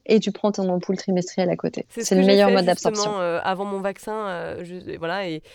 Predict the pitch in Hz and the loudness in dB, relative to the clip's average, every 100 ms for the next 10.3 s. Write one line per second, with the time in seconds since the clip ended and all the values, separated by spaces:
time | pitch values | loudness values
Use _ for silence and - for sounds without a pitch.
0 | - 185 190 233 - 233 233 220 185 190 | -16 -6 -6 -6 -8 -4 -2 0 -2 -4
1 | 180 180 196 196 - 196 190 - 180 180 | -4 -4 -6 -10 -6 -6 -6 -6 -6 -2
2 | 208 202 214 208 208 196 214 269 269 285 | -4 -4 -6 -6 0 2 2 2 -2 -2
3 | 311 240 202 240 254 226 277 269 247 - | -2 -4 -2 -2 -2 -6 -6 -6 -6 -8
4 | 208 214 233 202 - 208 180 190 202 160 | -4 -2 0 -2 -6 -8 -6 -8 -6 -8
5 | - - - - 202 208 208 214 208 196 | -8 -20 -20 -12 -6 -2 -2 -2 -4 -4
6 | 214 190 - - _ - 262 254 262 247 | -4 -6 -16 -20 _ -6 0 2 2 0
7 | 202 233 220 202 220 220 202 220 208 214 | -2 -2 -2 -2 -4 -4 -4 -2 -2 -6
8 | 190 226 262 233 196 190 196 233 214 185 | -6 -4 -4 -4 -6 -6 -6 -6 -6 -8
9 | 196 - 196 196 214 214 196 202 190 185 | -8 -10 -10 -6 -6 -4 -4 -4 -4 -6
10 | 185 - 240 | -6 -6 -10